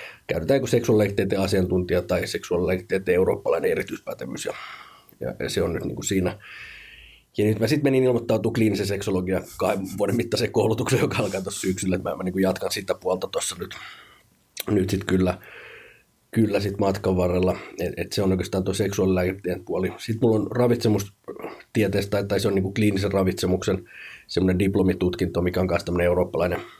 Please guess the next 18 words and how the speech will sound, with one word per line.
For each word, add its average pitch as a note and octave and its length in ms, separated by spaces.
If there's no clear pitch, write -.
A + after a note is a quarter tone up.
eurooppalaisen G2 600
ravitsemuslääketieteen F#2 920
yhdistyksen - 440
diplomitutkinto, F#2 720
niin E2+ 80
se - 80
on F2 60
niinku F2+ 200
kesken, E2+ 340
et - 120
mulla F#2+ 120
on F#2 40
niinku G2+ 200
periaatteessa G#2 440
siitä G#2 160
noin G#2 220
puolet G2 320
kasassa. F#2+ 320